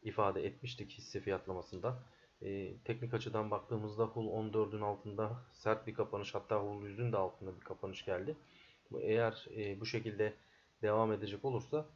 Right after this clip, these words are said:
yarın teknik açıdan zaten Hull on dört yüzü de kestiği için bir sat sinyali oluşturacaktır. E, bu bölgeye bu şekilde dikkat etmekte fayda var.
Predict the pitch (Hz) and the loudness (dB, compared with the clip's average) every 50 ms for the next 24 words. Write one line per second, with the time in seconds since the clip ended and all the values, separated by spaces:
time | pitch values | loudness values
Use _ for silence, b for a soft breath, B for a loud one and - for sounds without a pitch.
0 | _ _ _ - 110 107 107 110 110 - 117 113 120 123 117 110 101 - 104 98 | _ _ _ -2 0 0 0 0 -2 -2 -4 -2 0 0 0 0 -2 -2 -2 -2
1 | 110 110 107 113 107 95 - - 131 127 123 123 - 120 110 104 - 113 113 113 | 0 0 2 0 0 0 0 0 0 0 -2 -4 -4 -4 -4 -2 0 0 0 2
2 | 107 107 107 110 - 107 104 107 104 107 98 - - 110 - - - 113 95 - | 2 0 0 0 -4 -8 -8 -6 -4 -4 -2 -2 -2 -4 -4 -4 -6 -8 -6 -4
3 | - 123 120 117 107 101 - - - - 113 107 107 - - - 104 101 101 104 | -2 0 0 0 -2 -4 -8 -10 -2 0 0 0 0 -2 -6 -6 -4 -4 -2 -2
4 | 110 107 - - 98 95 95 - - - - 92 90 90 - - - 160 156 - | -2 -2 -2 -4 -6 -6 -6 -8 -12 -12 -10 -6 -6 -8 -6 0 0 0 0 0
5 | B B B B B B B B B B - 101 95 95 95 95 113 113 107 107 | B B B B B B B B B B -8 -6 -6 -6 -6 -6 -4 0 2 2
6 | 104 98 98 104 107 104 110 117 - 110 107 117 107 110 101 - - 113 101 98 | 2 2 0 -2 -2 -2 -2 -4 -4 -6 -6 -4 -6 -6 -6 -2 0 0 0 0
7 | - - 98 90 - 90 87 - 113 113 113 117 117 107 113 120 | -2 -6 -8 -6 -6 -8 -4 0 0 2 2 2 2 2 2 0